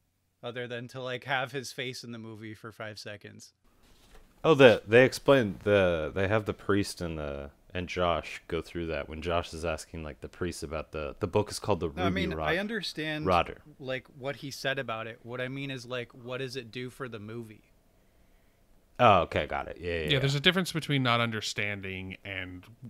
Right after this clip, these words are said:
Speaker 3: like, what the, what the benefit of it, 'cause everything in a movie or in a film needs to have a purpose. It needs to be worth its weight in film.
Speaker 1: <laughs>
Speaker 3: And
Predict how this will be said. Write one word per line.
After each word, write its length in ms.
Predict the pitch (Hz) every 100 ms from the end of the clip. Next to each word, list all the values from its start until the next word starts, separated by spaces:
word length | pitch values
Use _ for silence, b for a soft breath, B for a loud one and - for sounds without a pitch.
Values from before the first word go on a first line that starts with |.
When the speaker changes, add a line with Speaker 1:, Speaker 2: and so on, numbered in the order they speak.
| - 117
Speaker 3:
like, 180 | 95 - - _ _ _ 135
what 220 | 120 117
the, 100 | 117 -
what 140 | 131 120
the 60 |
benefit 680 | 104 113 110 107 - 107 -
of 160 | 107
it, 160 | 104 -
'cause 160 | - 143
everything 300 | 175 202 214
in 80 |
a 60 | 175
movie 440 | 151 143 139 120 B B B B B B B B B -
or 60 |
in 40 | 135
a 60 |
film 260 | 120 165 131
needs 240 | 131 127
to 80 | -
have 500 | - 120 110 104 101 -
a 100 | 104
purpose. 960 | - - - 110 - - - - - - -
It 240 | 98 104 117
needs 180 | 131
to 80 | -
be 100 | 127
worth 540 | 110 113 127 123 - - -
its 500 | 120 - - - - -
weight 400 | 110 107 104 -
in 200 | 110 101
film. 720 | - - 101 85 50 50 - - -
Speaker 1:
<laughs> 360 | - - 123 -
Speaker 3:
And 600 | 117 110 107 107 104